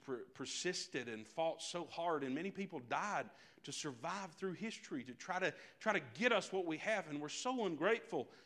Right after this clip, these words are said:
Uh, uh, any of us, we, we can find in ourselves just being ungrateful for what we have because we have so much. There's a lot of things and a lot of ideas that came out in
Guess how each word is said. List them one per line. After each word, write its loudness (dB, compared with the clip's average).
Uh, 0
uh, 4
any 4
of 6
us, -2
we, 4
we 2
can -2
find 2
in 2
ourselves 0
just -8
being 2
ungrateful 2
for 0
what 2
we 0
have 0
because -6
we 2
have 0
so 0
much. 2
There's -6
a -4
lot -2
of -10
things -2
and -6
a -6
lot -2
of -6
ideas -2
that -10
came -2
out -2
in -8